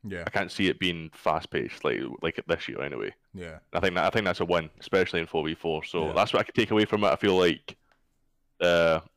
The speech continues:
Speaker 2: the movement and stuff like that, I feel like I'm happy with, as
Speaker 1: Yeah.
Speaker 2: long as they're not bringing some broken slide cancel bullshit like this
Speaker 1: Yeah,
Speaker 2: year, and
Speaker 1: yeah,
Speaker 2: it's,
Speaker 1: yeah.
Speaker 2: yeah, just breaking cameras left and right. Like,
Speaker 1: Yeah.
Speaker 2: yeah,
Speaker 1: So,
Speaker 2: that's
Speaker 1: I
Speaker 2: what I
Speaker 1: mean,
Speaker 2: would take away from it.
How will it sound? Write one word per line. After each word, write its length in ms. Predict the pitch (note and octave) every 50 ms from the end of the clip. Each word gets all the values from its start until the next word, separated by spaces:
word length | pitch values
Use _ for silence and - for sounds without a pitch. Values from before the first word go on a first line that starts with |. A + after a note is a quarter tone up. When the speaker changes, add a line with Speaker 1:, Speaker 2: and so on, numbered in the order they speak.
| _ _ -
Speaker 2:
the 80 | F#2
movement 380 | F#2 F#2 F2+ F2+ F2+ F2+ E2+ C2+
and 60 | -
stuff 200 | - - F2 -
like 80 | - -
that, 140 | E2+ D#2 D2
I 20 |
feel 140 | - - E2
like 80 | B1 C#2
I'm 100 | - D#2+
happy 200 | D2+ - - E2+
with, 200 | E2+ E2+ E2+ - _ - - -
as 80 | F#2
Speaker 1:
Yeah. 80 | G2 F2+
Speaker 2:
long 120 | F2 F2 F2
as 40 | E2
they're 80 | F2+
not 260 | E2+ E2+ E2+ D#2+ - - _ - - - _ _ _ _ _ _ _ _ -
bringing 220 | F#2+ F2+ F2 E2+ E2+
some 180 | - F2+ E2+
broken 420 | D#2 F#2+ F#2 E2+ - - F2+ F2 E2
slide 500 | - - - - - - - F2+ F#2+ -
cancel 320 | - F#2+ F2+ F2+ - F#2 E2
bullshit 360 | F2+ F2 F2 E2+ - F#2+ E2+
like 140 | D2+ C2+ D#2+
this 140 | F2 F2+
Speaker 1:
Yeah, 80 | - E2+
Speaker 2:
year, 120 | F2 F2 F2
and 100 | F2 D2+
Speaker 1:
yeah, 60 | -
Speaker 2:
it's, 180 | - - - E2
Speaker 1:
yeah. 100 | E2 D#2+
Speaker 2:
yeah, 220 | E2 E2 E2 D#2+
just 240 | D#2 - F#2+ - -
breaking 340 | - G2 F#2+ F2+ - F#2 F2+
cameras 460 | - F#2+ F2+ F2+ F2+ F#2 F2+ F2+ F2
left 240 | F#2 F#2 F2+ - -
and 80 | F2 F2+
right. 280 | F#2 F2 F2+ F2+ - -
Like, 240 | D2+ D#2 C2+ -
Speaker 1:
Yeah. 60 | F2 F2
Speaker 2:
yeah, 60 | D#2+ -
Speaker 1:
So, 880 | - _ _ _ _ _ _ _ _ _ _ _ _ _ _ _ _ _ - - - - _ _ -
Speaker 2:
that's 100 | - -
Speaker 1:
I 40 | -
Speaker 2:
what 20 | B2+
I 40 | B2+
Speaker 1:
mean, 100 | A2 F#2+
Speaker 2:
would 100 | F#2+ -
take 140 | F#2 E2+ E2+
away 120 | D#2 C#2 D2+
from 220 | - - D#2 D2+
it. 60 | -